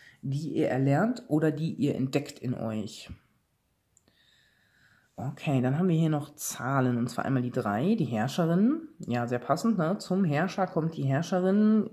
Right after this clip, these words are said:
Ausgleich männlich-weibliche Energien. Auch bei euch könnte es nochmal darum gehen, dass ihr das reflektiert. Ja, was bedeutet für euch männlich, was bedeutet für euch weiblich sein, männlich sein? Äh, inwiefern tragt ihr das in euch selbst?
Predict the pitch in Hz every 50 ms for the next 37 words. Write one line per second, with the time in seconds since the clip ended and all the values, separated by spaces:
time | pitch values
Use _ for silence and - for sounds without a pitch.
0 | - - - 131 147 180 165 - - 147 147 151 147 147 139 151 151 147 147 147
1 | 139 131 139 139 - - - 160 98 131 139 139 147 147 143 156 165 185 208 226
2 | 233 240 233 233 - - - - - - _ - - - - - - 104 190 190
3 | - - 160 175 175 180 - 170 160 160 165 151 147 147 151 147 147 139 135 143
4 | 151 160 156 139 139 139 - - 127 135 139 139 135 135 131 123 - 123 135 -
5 | 170 143 139 - 135 135 - - - 147 139 151 185 214 214 - 143 139 147 139
6 | 151 - - 135 131 131 143 165 175 165 - - - - 160 151 143 147 151 170
7 | 180 196 208 - - 135 135 - 123 120 127 135 156 156 151 - - - - 135
8 | 131 120 120 131 127 143 143 - 175 185 175 156 160 165 160 175 180 190 190 180
9 | 156 151 175 185 185 180 170 - - 180 180 185 190 208 220 233 233 - - -
10 | - - - - - - - _ _ - 143 147 143 135 - - 165 165 151 147
11 | 160 160 - 165 147 147 147 147 - - - 147 165 165 - - 147 151 147 147
12 | - - 151 160 - 113 139 135 135 135 139 143 123 107 107 - - - - -
13 | -